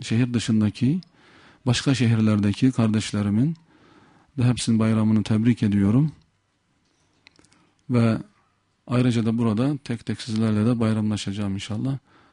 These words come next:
Allah Azze ve Celle hepimize yeni Kurban Bayramları nasip eylesin. Bütün ümmeti Muhammed'in bu, e, bayramlar vesilesiyle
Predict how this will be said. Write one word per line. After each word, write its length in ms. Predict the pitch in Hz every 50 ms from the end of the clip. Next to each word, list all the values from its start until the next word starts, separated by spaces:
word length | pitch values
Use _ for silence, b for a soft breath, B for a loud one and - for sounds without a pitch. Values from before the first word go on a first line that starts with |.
| b b -
Allah 260 | - 120 120 123 117
Azze 280 | 120 113 110 117 113
ve 100 | 110 113
Celle 280 | 104 113 110 107 107 107
hepimize 480 | 117 120 123 110 117 113 98 110 123 143 165 147 b b b b b b b b b b b b b b b b _
yeni 220 | 131 120 117 120 117
Kurban 380 | - 123 110 113 120 117 117
Bayramları 540 | 113 110 107 107 104 107 104 107 113 127 113
nasip 300 | 110 107 - - 113 101
eylesin. 520 | 101 107 110 101 98 - - 131 151 147 - b b b b b b b b b b b b b b -
Bütün 260 | 123 - - 127 120
ümmeti 380 | 120 117 113 113 107 - -
Muhammed'in 720 | 113 110 107 107 110 107 107 107 107 104 120 139 165 180 165 - b b b b b b b b b b b b b b b b b _ -
bu, 420 | 123 120 123 123 123 123 90 214 214 208 220 226 220 202 - _ - _ _ _ _ _ _ _ _ -
e, 40 | 120 120 117 113 113 101 - - 107
bayramlar 720 | 120 117 117 117 120 117 117 120 127 123 110 101 - - - _ _ _
vesilesiyle 920 | - 113 110 - - 120 113 110 110 104 - - 123 113 101 104 110 120